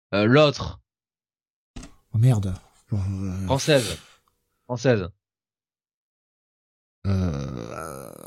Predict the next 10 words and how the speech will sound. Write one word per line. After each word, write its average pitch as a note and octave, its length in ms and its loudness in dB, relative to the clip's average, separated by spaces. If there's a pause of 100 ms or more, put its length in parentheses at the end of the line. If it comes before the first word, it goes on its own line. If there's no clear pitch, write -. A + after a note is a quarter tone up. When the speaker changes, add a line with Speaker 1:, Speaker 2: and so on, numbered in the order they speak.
(120)
Speaker 2:
Bah, G#2 160 2
Laurie. G#2+ 360 6
Speaker 1:
Elle A#2 100 4
a... C3 100 6 (440)
Elle B2 120 4
a C3+ 100 6
fait E3 120 0
un D#3+ 80 2
télécrochet. D#3 760 -2 (640)
Speaker 2:
Oh. D#2+ 140 0